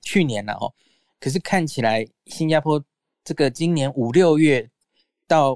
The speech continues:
八月的时候也有一波 Delta 进来的社区感染的疫情，可是因为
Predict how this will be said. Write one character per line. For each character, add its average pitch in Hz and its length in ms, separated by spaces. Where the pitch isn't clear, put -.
八 147 220
月 151 180
的 117 120
时 120 140
候 127 160
也 123 160
有 113 140
一 139 80
波 139 240
Delta 143 480
进 127 260
来 104 200
的 104 220
社 139 200
区 135 200
感 117 180
染 113 160
的 - 80
疫 143 180
情， - 320
可 139 100
是 180 140
因 202 300
为 165 300